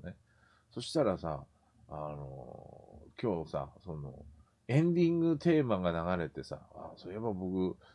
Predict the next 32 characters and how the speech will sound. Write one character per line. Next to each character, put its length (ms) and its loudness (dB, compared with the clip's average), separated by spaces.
ポ 120 -10
ケ 120 -6
モ 160 -2
ン 80 -4
の 160 0
新 220 -2
し 120 -4
い 40 2
や 100 2
つ 60 -6
の 140 -4
エ 80 -4
ン 100 -4
デ 80 -2
ィ 40 -2
ン 40 -4
グ 80 0
見 160 -2
た 100 -2
こ 120 -2
と 140 -6
な 160 -6
い 60 -8
か 120 -10
ら、 120 -8
ち 120 -10
ょ 40 -4
っ 100 -18
と、 280 -10
あ 40 -12
の 60 -12
ー、 60 -12